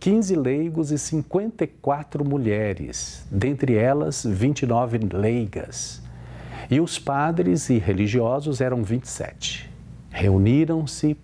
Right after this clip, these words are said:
padres e madres sinodais de muitas línguas e culturas, de dezenas de países,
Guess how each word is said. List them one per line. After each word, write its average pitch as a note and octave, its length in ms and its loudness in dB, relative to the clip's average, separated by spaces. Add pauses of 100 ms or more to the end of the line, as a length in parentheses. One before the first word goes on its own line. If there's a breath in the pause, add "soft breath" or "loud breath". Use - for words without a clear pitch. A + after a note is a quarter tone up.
(180)
padres B2+ 640 0
e G#2+ 60 2
madres G#2+ 600 0
sinodais F#2 1000 -2 (260 loud breath)
de B2+ 200 2
muitas C3 720 2
línguas G2+ 500 0
e F2+ 60 0
culturas, F2+ 840 -2 (340 loud breath)
de B2 120 2
dezenas C#3 840 2
de G#2 140 0
países, E2+ 760 -2